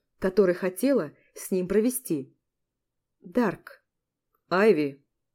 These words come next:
перебил он, "объясни мне, что происходит?" "Что?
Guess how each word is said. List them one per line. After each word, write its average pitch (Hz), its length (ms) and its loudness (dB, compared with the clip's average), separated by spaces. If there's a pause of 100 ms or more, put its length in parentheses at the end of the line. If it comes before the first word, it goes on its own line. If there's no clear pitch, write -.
(680)
перебил 180 560 -2
он, 156 260 -12 (580)
"объясни 214 600 0
мне, 143 340 -6 (260)
что - 340 0
происходит?" - 800 -2 (1040)
"Что? 180 480 -8